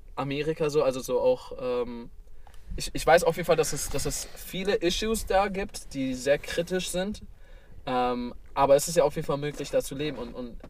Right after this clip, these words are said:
es gibt halt auch sehr viele, sehr schöne Seiten, meiner Meinung nach. Ähm, und auch in Anbetracht dessen, ähm, dass wir beide gerne, äh, Spielfilme, ähm,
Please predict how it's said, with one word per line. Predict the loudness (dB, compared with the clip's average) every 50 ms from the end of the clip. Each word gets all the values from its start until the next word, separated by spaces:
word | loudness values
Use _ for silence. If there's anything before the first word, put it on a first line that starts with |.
| -16 -16 -14
es | -14 -12 -12
gibt | -12 -8 -2 0
halt | 0 0 2
auch | 2 0 0
sehr | 0 2 4 4 4
viele, | 4 0 -2 0
sehr | 0 0 0
schöne | -2 -4 -4 -2 0
Seiten, | 0 0 0 -2 -4
meiner | -6 -4 -4 -4 -4
Meinung | -6 -6 -6 -6 -6
nach. | -6 -6 -8 -8 -10 -16 -18 -18 -18 -20 -18 -18 -18 -18 -18 -12 -6
Ähm, | -2 0 0 2 0 0 -2 -6 -8 -10 -8 -4 0
und | 0 0 0 -2 -6 -10 -12 -14 -16 -18 -18 -18 -18 -18 -16 -16 -16 -16 -8 4
auch | 8 8 8 8 8 2 -12 -14 -8 -6
in | -6 -4 -2
Anbetracht | 0 0 0 0 -2 -2 -4 -4 2 4
dessen, | 4 4 4 2 -6 -6 -6 -6 -8 -8 -10 -12 -14 -16 -16 -14 -10
ähm, | -8 -8 -6 -6 -6 -8 -8 -6
dass | -6 -6 -6 -4
wir | 0 2
beide | 2 4 4 4 2 0 -2
gerne, | -4 -2 0 0 0 0 -2 -4 -6 -6 -8 -10 -14 -18 -18 -20 -20 -20 -16 -10 -6
äh, | -4 -2 -2 -2 -2 -4 -4
Spielfilme, | -6 -4 -2 -4 -2 2 2 0 2 0 -2 -4 -4 -6 -8 -10 -14 -18 -18 -18 -18 -18 -18 -18 -18 -18 -18 -18 -16 -10 -8
ähm, | -6 -4 -4 -4 -4 -6 -8 -12